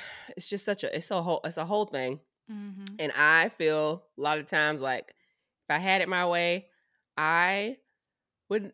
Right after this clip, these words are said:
Speaker 1: would never go out. And if I went out, Uber would be free. My drinks would be miraculously free. And I could just wear leggings everywhere. Like, I don't have to put serious and actual thought into my, out-, like, I don't give a fuck.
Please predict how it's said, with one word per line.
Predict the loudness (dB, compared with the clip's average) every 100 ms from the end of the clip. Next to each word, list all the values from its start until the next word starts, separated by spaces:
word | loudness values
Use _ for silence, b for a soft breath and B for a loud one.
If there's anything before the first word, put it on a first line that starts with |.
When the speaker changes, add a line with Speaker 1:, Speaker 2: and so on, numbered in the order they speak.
| _
Speaker 1:
would | -4 0
never | 0 0
go | -2 -2
out. | -2 -4 -8 _ _ _ -4
And | 0
if | 4
I | 4
went | 4 6
out, | 6 4 0 _ _ _ _ _ _ _ _ -4
Uber | -2 -2
would | -2 -2
be | -4
free. | -4 -2 -2 -4 _ _ _ _ _ _
My | -4
drinks | -2 -4 -4
would | -6 -6
be | -4
miraculously | -4 -2 -2 -4 -6 -6 -8
free. | -6 -6 -8 -12 _ _ _ _ -6
And | -2
I | -2
could | -4
just | -8 -6
wear | -6
leggings | -4 -6 -6 -8
everywhere. | -10 -8 -8 -10 -14 _ _ _ _ -2
Like, |
I | 0
don't | 0
have | 0
to |
put | 2 0 0
serious | -6 0 2 0
and | 2
actual | 2 2 -2
thought | 2 2 2
into | -2 -2 -2 -2 -4
my, | 2 2 2 -4 _ -16 0
out-, | 0 0 -2
like, | -2 4
I | 4
don't | 4 2
give | 2 -2
a |
fuck. | 4 4 4